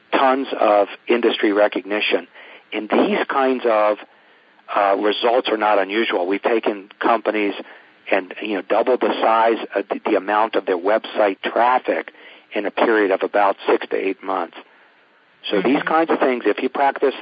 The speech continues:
Speaker 1: the principles that we're talking about, are, you know, not that, not that difficult to do.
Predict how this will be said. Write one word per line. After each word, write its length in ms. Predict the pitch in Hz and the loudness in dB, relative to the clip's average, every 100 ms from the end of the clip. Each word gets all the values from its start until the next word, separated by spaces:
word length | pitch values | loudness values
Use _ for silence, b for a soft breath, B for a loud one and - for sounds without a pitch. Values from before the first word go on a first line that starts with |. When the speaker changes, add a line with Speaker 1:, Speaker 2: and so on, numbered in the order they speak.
| - | -2
Speaker 1:
the 320 | 117 113 110 b b b _ _ | 0 0 -4 b b b _ _
principles 500 | - 139 - 110 107 | -2 -2 0 0 2
that 140 | 104 113 | 2 0
we're 120 | 104 | 0
talking 400 | - 135 143 101 | 0 0 0 -2
about, 440 | 98 95 92 92 - - | 0 2 2 0 -4 -2
are, 380 | 98 101 104 - _ _ - | 2 4 2 -2 _ _ -2
you 60 | |
know, 120 | 135 113 | 0 2
not 300 | 113 127 - | 2 2 0
that, 240 | 127 117 120 - _ _ _ _ _ _ _ - | 0 2 0 -6 _ _ _ _ _ _ _ -4
not 300 | 113 117 - | 0 0 2
that 180 | 113 | 0
difficult 440 | - 107 104 101 - | 2 -2 -2 -4 -4
to 60 | 92 | -4
do. 280 | 90 80 | -4 -6